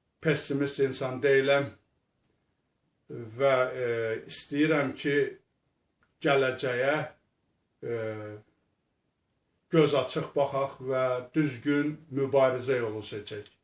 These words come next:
Yəni mən optimist adamım, pessimist adam deyiləm. Mən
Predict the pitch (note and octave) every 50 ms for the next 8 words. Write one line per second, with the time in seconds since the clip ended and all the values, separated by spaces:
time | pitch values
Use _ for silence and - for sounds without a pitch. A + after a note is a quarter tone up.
0 | _ _ _ _ _ _ _ _ _ _ _ _ _ _ - - - _ _ _
1 | _ _ _ _ _ _ _ - - - - - - - - _ _ _ _ _
2 | - C3+ C#3 C#3 C#3+ C#3+ D3 D3 C#3 C#3 C#3 C3 - - - _ _ _ _ _
3 | - B2+ C3+ - - - C#3+ C3+ C#3 C3+ - - A2+ A2 G#2 G#2+ G#2 A2 A2 G#2
4 | G2+ B2 G#2+ - - - A#2+ A#2+ A#2+ - - A2+ A2 G#2+ G#2+ A2 G2+ G#2+ G#2+ G#2
5 | G2 G2+ G2+ G2+ _ _ _ _ _ _ _ _ _ _ _ _ _ _ _ _
6 | _ _ _ _ _ _ _ _ _ _ _ _ _ _ _ _ _ _ _ _
7 | _ _ _ _ _ _ - C3 C3 C3+ C#3+ C#3+ C#3+ C#3+